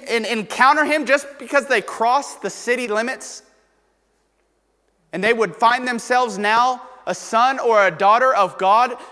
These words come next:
because they've encountered the presence of God and they can't ignore it? If you desire these things, then ask for these things. Sundown will not be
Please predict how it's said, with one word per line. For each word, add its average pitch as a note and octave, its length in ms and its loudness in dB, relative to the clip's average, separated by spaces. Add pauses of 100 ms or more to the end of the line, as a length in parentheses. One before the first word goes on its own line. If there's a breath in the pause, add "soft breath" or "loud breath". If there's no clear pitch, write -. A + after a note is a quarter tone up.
because G3 300 -4
they've A3 180 0
encountered A3 440 -2
the F#3+ 60 -4
presence A3+ 440 -2
of F#3+ 120 -6
God A3+ 220 0
and G3 80 -8
they G3+ 80 -2
can't A3 260 -4
ignore F#3 380 -4
it? A#3 100 -16 (640 soft breath)
If D3 140 -12
you C4 80 0
desire C4 420 4
these C#4+ 180 -6
things, B3 280 -8
then C4+ 180 -4 (140)
ask D#4 380 2
for E4 180 -4
these B3+ 200 -6
things. E3 580 -10 (1200 soft breath)
Sundown C#4 800 2 (140)
will C4+ 320 2
not A3+ 520 0 (640)
be F3 380 -6